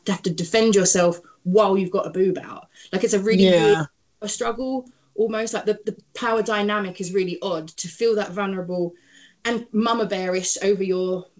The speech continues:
Speaker 1: over your baby as well. But as a
Speaker 2: Right.
Speaker 1: person, to be vulnerable because you're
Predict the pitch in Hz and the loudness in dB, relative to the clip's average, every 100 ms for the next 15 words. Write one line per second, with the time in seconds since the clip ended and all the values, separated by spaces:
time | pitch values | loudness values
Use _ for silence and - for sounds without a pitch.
0 | 202 202 190 180 185 185 175 160 160 202 | -2 0 0 -4 -2 -2 -2 -4 -4 -4
1 | 160 - 175 - _ _ _ - - 180 | -4 -8 -16 -16 _ _ _ -8 -2 0
2 | 160 - 220 220 - 170 165 180 175 185 | 0 -2 -4 -4 -6 -8 -6 -6 -4 -4
3 | 190 170 165 170 196 180 185 170 165 165 | -2 -4 -4 -2 0 2 2 4 2 0